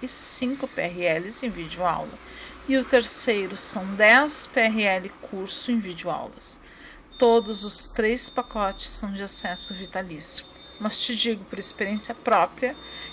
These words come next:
que os pacotes que mais valem a pena são dois e o três, tá?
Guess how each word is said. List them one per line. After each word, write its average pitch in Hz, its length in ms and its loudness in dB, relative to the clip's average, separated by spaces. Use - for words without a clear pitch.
que - 60 -6
os 233 140 4
pacotes 226 720 4
que - 140 -8
mais 233 300 4
valem 233 260 4
a 226 40 2
pena 226 200 -4
são 202 220 0
dois 196 720 -2
e 262 80 -2
o 277 80 0
três, - 640 -4
tá? 180 360 2